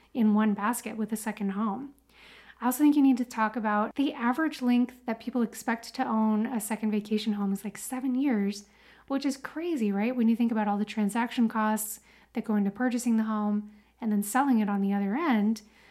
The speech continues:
seven years is just not enough time to make all of those many transaction costs worth it.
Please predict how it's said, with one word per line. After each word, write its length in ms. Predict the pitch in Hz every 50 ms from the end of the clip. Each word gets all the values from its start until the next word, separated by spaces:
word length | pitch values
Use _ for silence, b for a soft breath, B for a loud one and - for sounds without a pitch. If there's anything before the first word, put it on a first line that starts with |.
| b b b b b -
seven 280 | - - 277 330 381 311
years 220 | 254 294 302 254
is 160 | 226 208 202 -
just 220 | 220 196 - -
not 480 | 208 196 202 202 208 220 220 214 220 233
enough 300 | 220 208 202 196 - -
time 640 | - - 214 214 208 202 202 202 202 208 208 208 B B B _
to 120 | - - 220
make 200 | 214 208 202 214
all 160 | 202 202 214
of 140 | 214 202 196
those 220 | 202 196 196 -
many 280 | 214 208 214 208 208 202
transaction 640 | 208 - 214 202 190 202 190 196 196 - 226 202
costs 460 | 185 - 220 220 196 - - - -
worth 280 | - 214 220 247 254 254
it. 260 | - - - - -